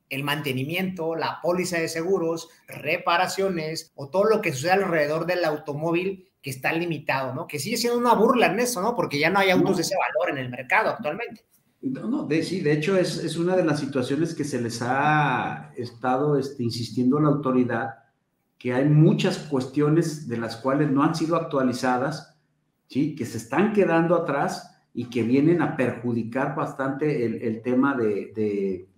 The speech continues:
Speaker 2: de resultados reales, ¿no?
Speaker 1: Exacto.
Speaker 2: Tenemos, por ejemplo, este gat-, este cuenta de inversiones, ciento setenta y cinco mil pesos, como bien lo comentas, oye, ya no hay vehículos de esa cantidad.
Speaker 1: No.
Speaker 2: ¿Sí?
Speaker 1: Y comentar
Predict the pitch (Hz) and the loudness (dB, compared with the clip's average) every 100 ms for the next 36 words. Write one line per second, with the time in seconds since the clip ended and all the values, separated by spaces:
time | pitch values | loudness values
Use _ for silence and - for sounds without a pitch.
0 | - 117 113 104 110 - 110 123 131 147 | -4 0 0 0 -2 -4 -6 -2 0 2
1 | 120 123 127 107 92 123 208 - _ _ | 2 2 2 0 -2 -4 -4 -8 _ _
2 | - - 113 131 151 147 131 127 135 147 | -10 -2 2 4 4 2 0 0 0 0
3 | 143 147 143 143 147 147 156 151 147 143 | 0 0 0 0 -2 -2 0 0 2 4
4 | 135 127 135 175 147 143 - 151 139 131 | 4 2 0 -2 0 0 0 0 -2 0
5 | 123 123 123 139 151 160 - - 123 135 | 0 0 0 0 0 -2 -2 0 2 4
6 | 151 151 135 156 151 - 151 117 113 123 | 4 2 -2 -2 -4 -2 -2 -2 -4 -2
7 | 143 147 139 143 143 123 131 139 127 110 | 0 2 0 -2 -4 -4 -6 -10 -14 -14
8 | 101 127 131 - _ _ _ _ _ _ | -10 -8 -8 -12 _ _ _ _ _ _
9 | _ - 226 - _ _ _ _ _ - | _ -14 -14 -14 _ _ _ _ _ -18
10 | 123 123 _ _ 127 190 - 180 175 | -16 -16 _ _ -2 0 0 0 4